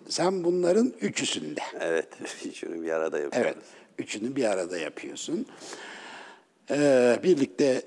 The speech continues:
Speaker 1: seninle çok çalışmalarımız da oldu. Ee, ayrıca kitaplarım var, ben onlardan bahsetmek istiyorum.
Speaker 2: Evet.
Speaker 1: Yine çok değer verdiğimiz,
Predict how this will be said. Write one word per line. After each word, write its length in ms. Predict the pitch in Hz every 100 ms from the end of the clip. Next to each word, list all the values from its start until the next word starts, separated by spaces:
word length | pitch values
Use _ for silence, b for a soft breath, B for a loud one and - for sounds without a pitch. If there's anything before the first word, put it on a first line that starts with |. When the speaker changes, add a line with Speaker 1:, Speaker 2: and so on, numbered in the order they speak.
| 220 -
Speaker 1:
seninle 460 | - 131 120 113
çok 260 | 113 131 -
çalışmalarımız 840 | 123 107 - 110 107 98 98 82
da 40 | 82
oldu. 460 | 76 73 120 160 - _ _ b b b b b b b _ -
Ee, 20 | 104 87 78 82 95
ayrıca 640 | 139 147 151 131 139 135 -
kitaplarım 640 | - 123 - 123 143 123
var, 180 | 95 98
ben 120 | 101
onlardan 720 | 107 104 107 107 - 101 107
bahsetmek 560 | 98 - - - 110 104
istiyorum. 380 | - - 135 85
Speaker 2:
Evet. 80 | 85
Speaker 1:
Yine 100 | 123
çok 300 | - 123 -
değer 240 | 117 120 113
verdiğimiz, 640 | 107 107 101 110 113